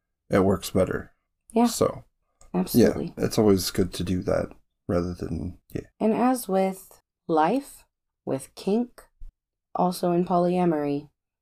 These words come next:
Speaker 2: you should give yourself grace to learn. Mistakes happen, but you should also do the work to learn with as little harm done as possible. So don't just blow through partner after partner after partner trying to figure stuff out.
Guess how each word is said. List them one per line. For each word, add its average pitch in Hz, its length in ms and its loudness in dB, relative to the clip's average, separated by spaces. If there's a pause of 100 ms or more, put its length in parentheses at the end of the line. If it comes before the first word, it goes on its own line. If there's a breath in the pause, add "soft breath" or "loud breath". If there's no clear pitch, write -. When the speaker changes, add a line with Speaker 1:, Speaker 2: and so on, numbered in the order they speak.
(120)
Speaker 2:
you 165 120 -2
should 151 180 -6
give 170 180 0
yourself 208 420 -2
grace 165 380 -2
to - 140 -6
learn. 170 500 -6 (440)
Mistakes 233 400 0
happen, 220 500 0 (420)
but 196 140 2
you 202 100 2
should 196 160 4
also 208 360 4
do 196 160 2
the 180 120 2
work 165 260 0
to - 140 -4
learn 156 400 0
with 156 220 -4
as 143 240 -6
little 175 380 2
harm 151 360 -2
done 139 220 0
as 143 120 -6
possible. - 720 -8 (400)
So - 140 -4
don't 202 200 6
just 202 240 -2
blow 165 300 4
through 165 280 0
partner 160 360 0
after 156 200 -6
partner 151 340 -2
after 147 180 -8
partner 143 380 -2
trying 143 360 -4
to 139 140 -4
figure 147 420 -4
stuff 139 300 -2
out. 127 300 0